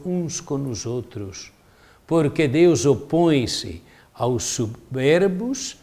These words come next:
mas dá a sua graça aos humildes." Marca do amor é a amabilidade.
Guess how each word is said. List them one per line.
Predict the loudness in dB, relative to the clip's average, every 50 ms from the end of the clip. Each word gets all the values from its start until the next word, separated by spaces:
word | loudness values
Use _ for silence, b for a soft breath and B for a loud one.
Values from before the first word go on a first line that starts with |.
| b b b -8
mas | -4 -2 0 0 -2 -2 -4
dá | -2 0 0 2 0 0 -2 -6 -12 -18 -20 -20 _ -12
a | -10 -8
sua | -8 -8 -6 -4 -4 -4
graça | -4 -4 -4 -4 -4 -6 -6 -6 -6 -6 -6 -8 -10 -12 -14 -18 _ _ _ _ _ _ -12
aos | -10 -10 -8 -10 -10 -10 -10
humildes." | -10 -12 -12 -14 -16 -16 -18 -18 -20 -18 -16 -16 -16 -16 -16 _ _ _ _ _ _ _ _ _ _ _ _ -6
Marca | -2 0 2 2 0 0 -2 -2 -2
do | 0 0 0 0
amor | 0 -2 -2 -2 -2 -4 -4 -6 -10 -8
é | -6 -6 -6 -6 -8 -12 -18 _ -10
a | -10 -10 -10 -10 -10 -8
amabilidade. | -6 -6 -6 -6 -6 -6 -6 -6 -6 -8 -8 -8 -10 -10 -10 -12 -14 -16 -18 -20 -20